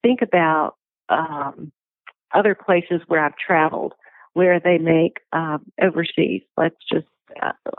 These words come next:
I know I made probably eight to ten, twelve trips to China, and I would go through different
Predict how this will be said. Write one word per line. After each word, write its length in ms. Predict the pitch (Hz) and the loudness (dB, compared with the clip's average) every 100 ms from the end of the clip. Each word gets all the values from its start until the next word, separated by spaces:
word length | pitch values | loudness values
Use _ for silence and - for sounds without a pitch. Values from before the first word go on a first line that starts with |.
| - | -2
I 120 | 180 | 0
know 180 | 180 170 | 2 2
I 120 | 165 | 0
made 340 | 165 160 165 - | 2 0 0 -4
probably 680 | 170 160 - 156 156 156 - _ _ _ _ _ _ - | -2 -2 -2 -2 0 -2 -10 _ _ _ _ _ _ -4
eight 280 | 254 226 - | 0 0 -2
to 100 | - | -8
ten, 320 | 196 - 226 240 - | -4 0 0 0 0
twelve 240 | 214 202 - | 0 0 -2
trips 260 | - 220 - | -2 -2 0
to 100 | 220 | -2
China, 560 | 220 233 226 226 226 220 - - - | 2 2 2 2 0 0 -8 -20 -4
and 160 | 202 208 | 2 4
I 60 | 196 | 4
would 120 | 196 | 4
go 160 | 220 214 | 2 2
through 140 | 214 | 2
different 380 | 175 185 - - | 0 0 -2 -4